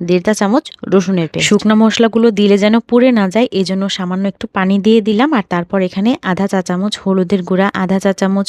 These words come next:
মরিচের গুঁড়া, আধা চা চামচ করে জিরা আর ধনিয়ার গুঁড়া দিলাম। এর সাথে স্বাদ মতো লবণ দিয়ে মশলাটাকে তেলের সাথে কিছুক্ষণ নেড়েচেড়ে একটু ভাজা ভাজা করব। টমেটোর রসটা টেনে গেলে এর মধ্যে আরও একটু পানি দিয়ে দিচ্ছি যাতে করে মশলার কাঁচা গন্ধটা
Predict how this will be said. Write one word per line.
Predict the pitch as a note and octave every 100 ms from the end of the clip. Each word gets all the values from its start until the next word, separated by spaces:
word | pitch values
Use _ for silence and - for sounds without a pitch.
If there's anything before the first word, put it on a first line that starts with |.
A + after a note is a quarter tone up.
| -
মরিচের | F#3 G3+ - G#3
গুঁড়া, | F3+ F#3+ C4 - - - _
আধা | F3 A3
চা | A#3
চামচ | G#3+ G#3+ G#3 -
করে | F#3 A#3 A#3
জিরা | F3+ G3 A3
আর | G#3 F3+
ধনিয়ার | F3+ F3 E3
গুঁড়া | D#3 D#3
দিলাম। | D#3+ D3+ D3 - G3
এর | F3+
সাথে | G#3+ - D#4
স্বাদ | E4+ - F3
মতো | F#3 F#3 A3
লবণ | F#3+ F3 G3 A3
দিয়ে | G#3+ C#4
মশলাটাকে | G#3+ F#3 G3 F#3+ F#3 A#3+ C4+ C#4+
তেলের | - G3+ F#3+ -
সাথে | G#3 B3+
কিছুক্ষণ | G#3 G#3 - G#3+
নেড়েচেড়ে | F#3+ F#3 F3+ G#3+ A3+
একটু | G#3+ -
ভাজা | G3 F3+ F#3
ভাজা | F3+ F#3+ G3+
করব। | G#3 G#3 C#4+
টমেটোর | G#3 G3+ G3 A3+ G#3
রসটা | F#3+ - A3
টেনে | - A3 A3+
গেলে | A3+ A#3 G4+ -
এর | F#3+
মধ্যে | F#3 F#3 F3 A3 -
আরও | F#3 G3
একটু | G3+ A3
পানি | G3+ F#3+ G#3+
দিয়ে | G#3 A3+
দিচ্ছি | G3+ G3+ C4
যাতে | G#3 F3 F3+
করে | G3+
মশলার | F#3 F3 - G3
কাঁচা | F#3 F3+ F#3
গন্ধটা | F3+ F3 G3+